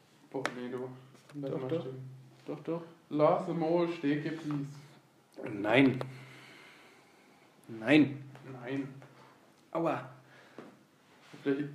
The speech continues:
Speaker 1: vielleicht hast du so viele Schmerzen, weil du dich immer so komisch hinsetzt.
Speaker 2: Ich sitz ganz normal.
Speaker 1: Ich sollte mal ein Foto machen und es dann auf Twitter
Speaker 2: Nein.
Speaker 1: post-, posten. Okay, jetzt weiß keiner, wen ich damit gemeint hab. Äh,
Speaker 2: P-,
Speaker 1: wenn,
Speaker 2: posten.
Speaker 1: wenn du jetzt deinen Kopf so runterhältst.
Speaker 2: Ja, das weiß keiner dann.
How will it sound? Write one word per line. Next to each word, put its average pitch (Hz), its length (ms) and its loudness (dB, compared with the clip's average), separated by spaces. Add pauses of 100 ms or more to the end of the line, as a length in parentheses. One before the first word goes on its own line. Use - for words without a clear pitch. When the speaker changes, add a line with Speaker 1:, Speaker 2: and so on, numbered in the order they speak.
(140)
Speaker 1:
vielleicht 147 260 4
hast 170 160 -4
du 151 40 -8
so 147 60 -2
viele 143 180 -2
Schmerzen, 151 360 -2
weil 131 80 -2
du 143 60 -2
dich 147 100 -4
immer 151 160 -4
so 147 100 -4
komisch 147 280 -4
hinsetzt. 151 360 -6
Speaker 2:
Ich 110 120 -6
sitz - 180 -6
ganz 196 240 -4
normal. 156 340 -6 (460)
Speaker 1:
Ich 131 120 -14
sollte 143 200 0
mal 139 200 2
ein 135 100 -4
Foto 170 240 -2
machen 147 320 0
und 135 160 -4
es 139 120 -6
dann 139 120 -4
auf 131 120 -8 (380)
Twitter 113 320 -6 (340)
Speaker 2:
Nein. 151 440 4 (240)
Speaker 1:
post-, - 600 -18
posten. 131 560 -4 (460)
Okay, 135 260 2
jetzt 131 120 0
weiß 123 220 0
keiner, 127 360 2
wen 123 140 -2
ich - 80 -10
damit 117 240 -8
gemeint 107 320 -6
hab. - 100 -14 (240)
Äh, 113 120 -10
Speaker 2:
P-, - 160 -10
Speaker 1:
wenn, 113 80 -6
Speaker 2:
posten. - 680 4 (140)
Speaker 1:
wenn 123 200 -14
du 120 60 -14 (240)
jetzt 113 160 -16
deinen 113 120 -12
Kopf 113 200 -16
so 110 100 -14
runterhältst. 120 560 -12
Speaker 2:
Ja, 113 380 -4
das 127 200 -12
weiß 131 180 -4
keiner 127 260 -10
dann. 104 220 -10